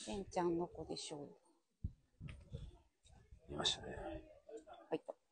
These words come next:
Speaker 2: や、本当にこれ、まあ、ちょっと太り目ではあるけど、すごく立派な、あの、アムールヒョウが、まあ、実は来園したんですね。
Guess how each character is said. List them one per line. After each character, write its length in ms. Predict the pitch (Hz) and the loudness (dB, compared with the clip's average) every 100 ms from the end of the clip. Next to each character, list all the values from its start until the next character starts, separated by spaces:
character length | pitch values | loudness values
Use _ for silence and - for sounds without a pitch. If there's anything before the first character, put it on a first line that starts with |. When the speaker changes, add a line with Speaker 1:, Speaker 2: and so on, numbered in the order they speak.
| - - _ - | -20 -20 _ 2
Speaker 2:
や、 80 | - | 2
本 280 | 87 101 | 2 2
当 80 | 117 | 4
に 160 | 135 135 | 4 10
こ 140 | 135 | 12
れ、 100 | 135 | 12
ま 200 | 131 120 | 12 12
あ、 40 | 95 | 12
ち 140 | - | 8
ょ 20 | |
っ 60 | - | 6
と 80 | - | 6
太 220 | - 196 | 10 10
り 60 | |
目 140 | 196 202 | 12 12
で 100 | 196 | 12
は 120 | 165 | 12
あ 40 | |
る 60 | 143 | 12
け 80 | 117 | 12
ど、 80 | 90 | 10
す 180 | - 92 | 8 8
ご 180 | 113 | 10
く 160 | 127 135 | 10 8
立 120 | 131 - | 8 12
派 120 | 135 127 | 12 12
な、 240 | 123 120 - - - - _ _ - | 12 12 12 -20 -20 -20 _ _ 12
あ 80 | 117 | 12
の、 180 | 113 110 | 12 12
ア 40 | |
ム 180 | 110 113 | 12 12
ー 40 | |
ル 100 | 107 | 12
ヒ 80 | - | 10
ョ 260 | 90 87 95 | 10 10 12
ウ 20 | |
が、 360 | 139 147 143 - | 12 12 12 12
ま 100 | 123 | 10
あ、 20 | |
実 260 | 107 - 175 | 10 12 12
は 140 | 104 | 12
来 180 | 87 85 | 12 12
園 180 | 82 82 | 12 4
し 80 | |
た 120 | - 78 | 0 -4
ん 40 | |
で 60 | - | -6
す 160 | - | 8
ね。 300 | 107 107 104 | 12 12 12